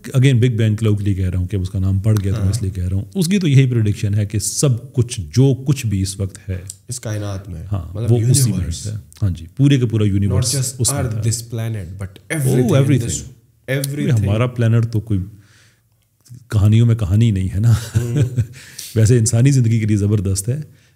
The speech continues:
Speaker 1: लेकिन अगर vastness of universe को देखें तो ये तो it's, it's nothing। तो वो सब कुछ जो है वो उसी के अंदर ही था। So that mass, energy and everything else।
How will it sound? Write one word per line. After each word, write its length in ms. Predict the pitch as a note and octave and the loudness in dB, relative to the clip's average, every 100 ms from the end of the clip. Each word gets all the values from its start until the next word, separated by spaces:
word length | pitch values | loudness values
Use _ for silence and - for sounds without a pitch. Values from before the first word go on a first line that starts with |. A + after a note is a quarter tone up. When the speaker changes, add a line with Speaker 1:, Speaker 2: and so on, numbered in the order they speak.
| _ | _
Speaker 1:
लेकिन 220 | G#2+ A2+ | 0 2
अगर 160 | A#2 A2 | 2 2
vastness 680 | F2+ E2 A#2+ - C3+ A#2+ A#2+ | 0 0 0 0 -2 -2 -2
of 80 | - F#2+ | -4 0
universe 380 | A2 C#3 B2 | 2 4 2
को 140 | - F2 | -2 -6
देखें 460 | E2 - G2 A#2 A2+ - | -8 -8 -8 -8 -12 -10
तो 60 | C#3 | -8
ये 80 | - | -6
तो 240 | F#2+ E2 - _ C#3 C#3 | -6 -8 -12 _ -20 -20
it's, 300 | A2+ - B2 | -20 -20 -20
it's 360 | - - - A2+ | -20 -20 -12 -8
nothing। 300 | C3 G#2 - - _ _ _ _ | -6 -6 -8 -18 _ _ _ _
तो 400 | A2 G2 F#2 F#2+ C3 | 0 2 2 -2 0
वो 200 | A#2 D3+ | 2 4
सब 420 | - G3 D3 - | 4 0 -2 -2
कुछ 260 | F3 - A#2 | -2 -2 -2
जो 80 | |
है 120 | F2+ G#2 | 0 0
वो 160 | G#2 | 2
उसी 180 | G#2 G#2 | 0 -2
के 140 | G2+ | -4
अंदर 220 | F#2 E2+ E2 | -6 -6 -8
ही 100 | E2 | -14
था। 340 | - - A#2 - _ G#2 | -10 -10 -10 -12 _ -10
So 80 | F#2+ | -8
that 140 | F2 | -4
mass, 540 | F2+ F#2+ F#2+ F#2 - - _ - G#2+ | -2 0 0 -2 -4 -6 _ 0 2
energy 440 | G2 E2+ F2 F#2 A2 | 2 0 -4 -6 -2
and 180 | G#2 G#2 | 2 2
everything 320 | F#2+ F2+ E2 | 0 -4 -10
else। 300 | - - | -12 -16